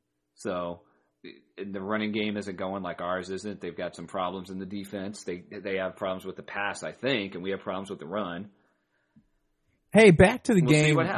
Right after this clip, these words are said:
Speaker 1: happens.
Speaker 2: real fast, though. We'd be pretty
Speaker 1: Yeah.
Speaker 2: remiss if we did not notice that, um, when that Clay Matthews dude was in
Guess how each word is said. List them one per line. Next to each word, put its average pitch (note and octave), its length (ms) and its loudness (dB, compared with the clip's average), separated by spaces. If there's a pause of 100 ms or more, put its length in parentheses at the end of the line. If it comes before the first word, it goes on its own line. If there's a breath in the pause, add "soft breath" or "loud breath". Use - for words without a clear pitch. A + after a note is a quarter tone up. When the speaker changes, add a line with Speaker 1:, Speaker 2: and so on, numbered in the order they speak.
(160)
Speaker 1:
happens. B2 280 0
Speaker 2:
real A#2+ 220 2
fast, A2 420 0
though. F#2+ 160 -4 (300 loud breath)
We'd G#3+ 200 6
be A#3 120 0
pretty A3+ 280 2
Speaker 1:
Yeah. D#3+ 100 6
Speaker 2:
remiss C#3 420 4
if B2+ 140 -4
we C3 120 4
did C3 180 0
not B2+ 260 2
notice B2 440 2
that, - 220 -2 (240)
um, G#2+ 400 -2
when A#2 220 -2
that G#2+ 180 -2
Clay C3 260 2
Matthews A#2+ 520 0
dude G#2 280 -2
was G2 160 -6
in G2+ 300 -4